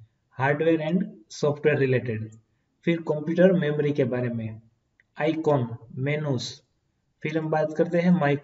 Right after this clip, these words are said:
computer और drive installation, folder creation, Folder को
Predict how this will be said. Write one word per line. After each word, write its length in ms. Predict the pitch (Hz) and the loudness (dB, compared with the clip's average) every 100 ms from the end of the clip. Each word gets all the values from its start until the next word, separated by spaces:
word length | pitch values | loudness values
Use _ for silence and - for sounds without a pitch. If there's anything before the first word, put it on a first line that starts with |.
| 147 | -2
computer 540 | 147 151 151 165 208 - 160 | -4 -6 -2 0 0 -2 2
और 280 | 180 226 | 2 2
drive 380 | 180 143 151 147 | -2 4 6 6
installation, 680 | 147 139 139 127 117 120 117 110 _ _ _ _ _ _ _ _ _ | 4 0 0 0 -2 -4 -10 -12 _ _ _ _ _ _ _ _ _
folder 320 | - 160 160 139 | 2 4 6 4
creation, 520 | 135 135 120 127 113 113 - _ _ _ _ | 0 0 0 -2 -8 -8 -12 _ _ _ _
Folder 240 | 151 160 160 | -4 2 2
को 120 | 160 | 2